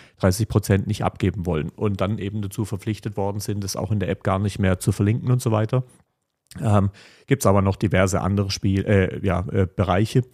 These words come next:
Äh, und unter anderem, ähm, wurde dann von, äh, ich glaub, Fortnite war's, oder der Firma hinter Fortnite, ähm, wurde zum Beispiel auch Klage eingereicht. Spotify hat da schon gegen geklagt, weil natürlich gerade bei Spotify,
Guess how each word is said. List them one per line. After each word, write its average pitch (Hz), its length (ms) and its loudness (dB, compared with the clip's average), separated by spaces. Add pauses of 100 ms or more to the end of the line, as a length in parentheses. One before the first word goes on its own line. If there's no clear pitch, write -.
(340)
Äh, 98 220 4
und 101 380 2
unter 143 260 4
anderem, 113 640 6 (140)
ähm, 98 400 4 (100)
wurde 110 300 4
dann 101 380 4
von, 98 420 2
äh, 90 320 0
ich - 100 -14
glaub, 95 300 -6
Fortnite 127 680 -4
war's, 120 320 -2
oder 95 220 0
der 92 100 -2
Firma 101 280 0
hinter 104 260 0
Fortnite, 101 540 -2 (360)
ähm, 95 320 0
wurde 101 220 2
zum - 140 -2
Beispiel 95 320 2
auch 92 160 -6
Klage 110 340 2
eingereicht. 107 520 0
Spotify 110 580 2
hat 107 160 2
da 107 60 2
schon 101 380 0
gegen 107 280 0
geklagt, 98 460 -2
weil 92 120 2
natürlich 98 400 0
gerade 101 240 0
bei 92 120 -2
Spotify, 101 640 2